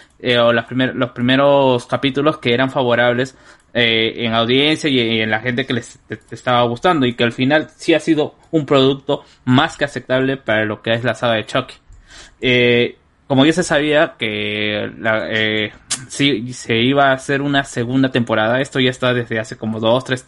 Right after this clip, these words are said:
tres semanas, se adelantaron y dijeron, "Vamos a anunciar la segu-, eh, la segunda temporada un día antes de que te-,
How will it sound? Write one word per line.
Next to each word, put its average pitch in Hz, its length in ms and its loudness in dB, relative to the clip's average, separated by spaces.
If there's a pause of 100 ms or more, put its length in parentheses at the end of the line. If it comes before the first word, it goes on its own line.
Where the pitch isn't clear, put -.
(160)
tres 123 180 -4
semanas, 117 500 -2 (1200)
se - 380 0 (220)
adelantaron 196 880 0 (160)
y 143 100 2
dijeron, 139 440 2
"Vamos 147 320 -2
a 165 40 -4
anunciar 135 340 0
la 143 80 0
segu-, 127 300 -4
eh, 120 180 2
la 117 100 0
segunda 131 260 0
temporada 127 720 0
un 165 180 4
día 180 320 4
antes 156 600 -2 (720)
de 139 460 0
que 165 120 2
te-, - 200 -8